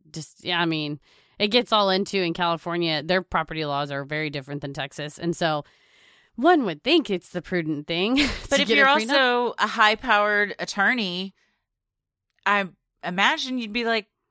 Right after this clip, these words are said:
Speaker 2: "Take me to court. Let's see
Speaker 1: Yeah.
Speaker 2: what happened." You know, like, he knows
Speaker 1: True.
Speaker 2: his way around all that.
Speaker 1: And he'd been divorced before.
Speaker 2: Twice. Mm-hmm.
Speaker 1: And he was paying, uh, alimony, so maybe you
Speaker 2: Mm-hmm.
Speaker 1: shoulda got a prenup.
Speaker 2: <laughs> While some balked at the age difference between the couple,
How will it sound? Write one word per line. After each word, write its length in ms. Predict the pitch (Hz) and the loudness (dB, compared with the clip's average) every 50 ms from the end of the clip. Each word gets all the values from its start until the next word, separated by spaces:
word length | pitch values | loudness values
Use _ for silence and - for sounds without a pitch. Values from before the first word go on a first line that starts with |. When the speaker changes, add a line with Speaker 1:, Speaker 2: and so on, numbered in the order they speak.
| _ _ _ _ _ _ - | _ _ _ _ _ _ -4
Speaker 2:
"Take 220 | - 226 240 196 | -2 0 0 0
me 100 | 208 185 | 0 -2
to 60 | 180 | -4
court. 420 | - - - 175 156 147 - - _ _ _ - - - - - 190 | -4 -4 -2 -2 0 -2 -2 -4 _ _ _ -20 -20 -20 -18 -6 -2
Let's 220 | 214 220 196 180 | -2 -2 0 0
see 80 | 156 - | 2 2
Speaker 1:
Yeah. 120 | - 143 | 2 2
Speaker 2:
what 80 | - 170 | 2 2
happened." 360 | 180 151 139 - - 127 - - | 2 2 0 0 -4 -8 -8 -4
You 120 | 180 202 | -2 2
know, 180 | 190 196 196 202 | 2 4 4 4
like, 220 | 214 208 202 202 | 4 2 2 0
he 140 | - 254 247 | -2 0 2
knows 180 | 254 240 226 | 2 2 2
Speaker 1:
True. 80 | 190 180 | 2 0
Speaker 2:
his 100 | 175 170 | 0 0
way 180 | 220 208 202 202 | 2 2 2 4
around 300 | 202 196 196 196 190 185 | 4 2 2 2 2 2
all 160 | 185 220 240 | 0 0 0
that. 300 | 185 135 123 120 104 - _ _ _ _ _ _ _ _ _ _ _ | 0 0 0 0 -2 -6 _ _ _ _ _ _ _ _ _ _ _
Speaker 1:
And 140 | - 226 254 | -2 2 2
he'd 160 | 285 277 208 | 2 2 2
been 120 | 190 214 196 | 0 -2 -2
divorced 360 | 190 170 170 208 233 196 - | -2 -4 -2 -4 -4 -4 -6
before. 340 | 156 - 143 135 127 131 - _ _ _ _ _ _ _ _ - | -10 -10 -8 -8 -8 -8 -10 _ _ _ _ _ _ _ _ -8
Speaker 2:
Twice. 600 | - 160 185 208 - - - - - - - - _ - | -4 -4 -4 -4 -4 -8 -12 -14 -14 -16 -18 -20 _ -16
Mm-hmm. 360 | - 147 143 139 160 180 220 277 269 - | -14 -14 -12 -8 -8 -6 -6 -8 -10 -12
Speaker 1:
And 120 | - 151 151 | -12 -10 -8
he 80 | 151 151 | -8 -10
was 100 | 156 - | -10 -12
paying, 440 | _ - 196 185 170 160 151 143 143 | _ -6 -4 -4 -2 -4 -4 -6 -8
uh, 440 | 139 139 - 92 92 82 85 85 - - | -8 -10 -12 -12 -12 -12 -12 -12 -8 -6
alimony, 520 | 208 240 226 180 160 147 143 143 147 147 | -4 -2 -2 -2 -4 -6 -6 -6 -8 -8
so 480 | - - - 175 175 170 165 165 165 165 | -8 -8 -6 -4 -2 -2 -2 -2 -4 -2
maybe 200 | 175 175 180 190 | -4 -4 -4 -4
you 80 | 190 202 | -4 -4
Speaker 2:
Mm-hmm. 60 | 190 | -4
Speaker 1:
shoulda 120 | 185 135 131 | -6 -8 -8
got 140 | 143 135 | -8 -8
a 40 | 139 - | -6 -6
prenup. 280 | - 165 156 156 156 | -6 -4 -4 -4 -2
Speaker 2:
<laughs> 1080 | - 233 - - - 285 285 - - 339 - - - 311 285 - 254 277 262 240 220 196 _ _ _ _ _ _ _ _ _ _ _ _ _ _ _ _ _ _ _ _ _ | -2 -4 -4 -4 -4 -4 -4 -2 -2 -4 -4 -2 -2 -2 -2 -2 -6 -12 -12 -12 -12 -16 _ _ _ _ _ _ _ _ _ _ _ _ _ _ _ _ _ _ _ _ _
While 180 | - 202 220 233 | 0 2 2 2
some 360 | 233 - - 330 392 403 381 269 | 2 0 0 0 0 0 -2 0
balked 340 | 226 202 220 240 233 - 233 | 4 4 4 4 2 -2 -12
at 60 | 202 | -14
the 120 | 208 170 - - | -14 -12 -8 -6
age 260 | 165 175 170 160 - | -6 -6 -6 -6 -8
difference 400 | - 143 - - 131 127 131 - | -8 -8 -10 -10 -14 -14 -14 -18
between 300 | - - - 165 143 127 | -20 -14 -10 -10 -10 -10
the 80 | 131 | -10
couple, 440 | - - 143 127 - 107 80 - 131 | -6 -4 -6 -4 -4 -8 -10 -10 -12